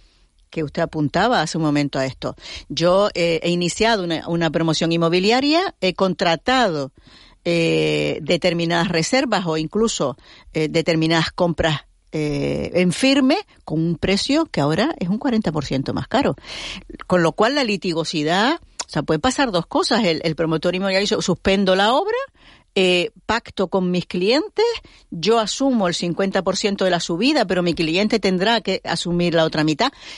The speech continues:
Hemos ido un poco, eh, actuando en ese sentido. Y, y la reacción inmediata es, en el caso de las obras públicas, oye, o suspendo la obra o que mejor pago la sanción.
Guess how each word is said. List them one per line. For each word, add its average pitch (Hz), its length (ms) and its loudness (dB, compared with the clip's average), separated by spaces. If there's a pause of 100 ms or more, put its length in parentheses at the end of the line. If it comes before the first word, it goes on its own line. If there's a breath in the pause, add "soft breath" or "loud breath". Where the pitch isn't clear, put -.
(140 loud breath)
Hemos 247 280 4
ido 254 340 0 (360)
un 214 100 0
poco, 220 460 0 (800)
eh, 185 200 0
actuando 202 420 -2
en 208 60 -2
ese 185 140 -4
sentido. 147 460 -4
Y, 196 200 0
y 180 100 2
la 175 100 4
reacción 170 480 0
inmediata 247 640 2
es, 277 140 2 (600 loud breath)
en 180 100 -2
el 170 120 -4
caso 240 240 -2
de 294 40 2
las 285 120 2
obras 285 220 2
públicas, 285 360 0
oye, 240 200 0
o 175 80 -4
suspendo 165 480 -4
la 208 180 2
obra 349 380 0
o 170 80 0
que 170 120 -4
mejor 175 360 0
pago 220 280 0
la 180 120 2
sanción. 190 420 0